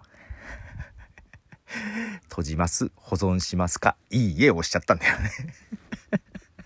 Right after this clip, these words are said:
<laughs> で、また一-、最初から編集やり直してさ。で、途中で寝落ちしたんです。起きたら朝でして。<laughs> 会社行って、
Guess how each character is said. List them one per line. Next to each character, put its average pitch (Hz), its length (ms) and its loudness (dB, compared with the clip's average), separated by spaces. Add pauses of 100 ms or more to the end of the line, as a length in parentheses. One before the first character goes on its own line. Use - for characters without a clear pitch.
(680)
<laughs> - 20 -2
で、 190 100 6 (140)
ま 110 160 2
た - 120 -2
一-、 - 280 -2 (220)
最 110 260 0
初 107 160 4
か - 180 6
ら 92 200 2 (520)
編 110 300 0
集 113 320 0
や 98 140 6
り 110 120 4
直 117 240 4
し - 120 -8
て 101 120 2
さ。 - 160 0 (1300)
で、 160 400 6 (840)
途 123 140 2
中 131 280 2
で 120 220 8
寝 90 180 4
落 107 160 4
ち - 120 -8
し - 60 -10
た 90 120 2
ん 69 60 -4
で 65 100 -6
す。 - 280 -6 (680)
起 113 140 2
き - 60 -16
た - 120 2
ら 64 120 4
朝 - 160 -2
で - 120 -4
し - 80 -8
て。 - 180 -18 (480)
<laughs> - 500 -10
会 - 260 -2
社 - 180 0
行 78 100 -4
っ - 20 -20
て、 - 280 -2